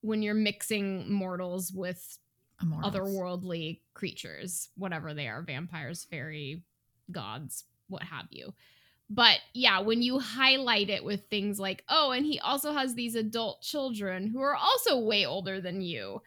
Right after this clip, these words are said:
Speaker 1: but he's totally gonna fuck this twenty-four-year-old." And
Speaker 2: Exactly.
Speaker 1: there's nothing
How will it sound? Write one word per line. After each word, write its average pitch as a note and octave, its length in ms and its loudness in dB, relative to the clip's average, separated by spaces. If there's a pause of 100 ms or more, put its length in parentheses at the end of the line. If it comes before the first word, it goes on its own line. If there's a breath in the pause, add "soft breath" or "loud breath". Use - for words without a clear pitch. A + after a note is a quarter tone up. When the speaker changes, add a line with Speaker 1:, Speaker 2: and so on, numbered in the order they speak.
(140 soft breath)
Speaker 1:
but C#4+ 100 2
he's D#4 200 2
totally F#4 460 2
gonna D#4+ 180 2
fuck D#4 320 -4
this C#4 160 -4
twenty-four-year-old." A#3+ 1120 -2
And F3 180 6
Speaker 2:
Exactly. - 0 -
Speaker 1:
there's A#3 340 4
nothing C#4+ 400 6